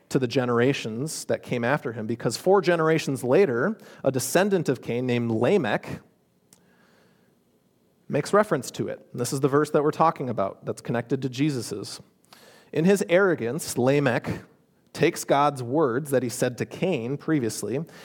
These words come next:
and uses him to, to justify his response to justice.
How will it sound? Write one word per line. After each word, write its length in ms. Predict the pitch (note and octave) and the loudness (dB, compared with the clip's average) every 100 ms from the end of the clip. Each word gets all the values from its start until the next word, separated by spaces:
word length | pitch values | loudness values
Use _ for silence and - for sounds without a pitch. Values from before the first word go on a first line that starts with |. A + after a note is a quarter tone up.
| - | -8
and 160 | D3+ C#3+ | -2 2
uses 320 | F3+ F3+ D3+ | 2 2 2
him 320 | F3 E3 D#3+ - - _ | 0 -2 -6 -14 -20 _
to, 260 | - C#3 C3 | 2 4 4
to 100 | - | 0
justify 500 | C#3+ D#3 - D#3+ D3+ | 2 2 2 2 2
his 340 | C#3 - A#3+ A3+ | 2 2 2 4
response 520 | D3+ - C#3 A#2+ - | 0 2 -2 -2 -4
to 100 | B2 | -4
justice. 600 | A2 - - - - - | -4 -6 -8 -10 -10 -10